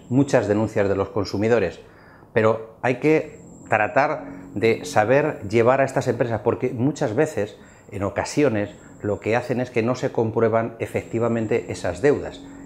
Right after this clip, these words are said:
y está ocurriendo que se está reclamando dinero a muchas personas que no tienen esas deudas. Las deudas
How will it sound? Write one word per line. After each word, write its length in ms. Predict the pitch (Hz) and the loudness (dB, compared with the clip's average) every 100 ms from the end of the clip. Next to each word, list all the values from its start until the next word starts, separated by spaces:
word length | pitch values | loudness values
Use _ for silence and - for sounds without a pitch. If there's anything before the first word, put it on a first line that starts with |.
| - | -6
y 80 | 104 | -4
está 240 | - 139 | 0 2
ocurriendo 640 | 143 107 104 131 110 98 - | 2 2 2 2 2 -2 -2
que 80 | |
se 80 | 101 | -8
está 220 | - - | -8 -6
reclamando 600 | 113 120 120 117 120 113 104 | -4 -4 -2 -2 0 0 0
dinero 400 | 101 110 107 101 | 0 -2 0 0
a 40 | |
muchas 400 | 95 110 123 117 | 0 -2 -4 -8
personas 520 | - 98 - 107 107 | -6 -6 -2 -2 -2
que 180 | - 98 | -4 -6
no 160 | 98 110 | -4 -4
tienen 460 | 110 107 107 107 - | -2 -2 -4 -6 -6
esas 380 | 110 - 104 87 | -6 -2 -4 -2
deudas. 420 | 98 82 - - | -2 -4 -10 -8
Las 340 | 98 101 95 | -2 -2 0
deudas 440 | 107 143 104 117 | 2 2 2 -2